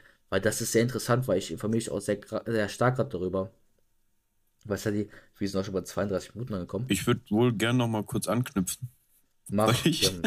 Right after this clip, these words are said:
Speaker 1: wir haben Zeit.
Speaker 2: ich war ja immer
Speaker 1: Hau
Speaker 2: noch
Speaker 1: raus.
Speaker 2: dabei zu erzählen, wie eigentlich mein Werdegang generell war. <laughs>
Speaker 1: Bruder, ey, ey, pass auf, ich, ich mute mich einfach, du erzählst und dann,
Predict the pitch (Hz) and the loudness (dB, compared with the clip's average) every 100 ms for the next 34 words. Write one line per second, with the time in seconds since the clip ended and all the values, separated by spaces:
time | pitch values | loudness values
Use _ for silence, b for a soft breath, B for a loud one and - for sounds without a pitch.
0 | 85 82 82 92 92 110 110 107 104 120 | -2 -2 -4 -2 0 2 2 2 4 2
1 | 117 101 113 110 113 - 107 - 117 113 | 2 2 2 0 0 0 0 2 2 2
2 | 107 104 107 110 - 113 113 104 107 104 | 2 2 0 -2 0 0 2 2 2 2
3 | 92 104 104 104 98 104 107 120 123 135 | 2 2 2 2 2 0 0 2 2 2
4 | - 165 - 180 156 185 196 - 127 143 | 0 0 0 -2 0 -2 0 8 12 12
5 | 151 143 151 160 170 151 151 151 160 135 | 12 12 12 12 12 10 8 6 6 10
6 | 208 226 226 165 214 208 214 185 170 147 | 10 10 6 8 8 8 8 10 10 12
7 | 202 285 254 185 143 | 12 12 10 8 6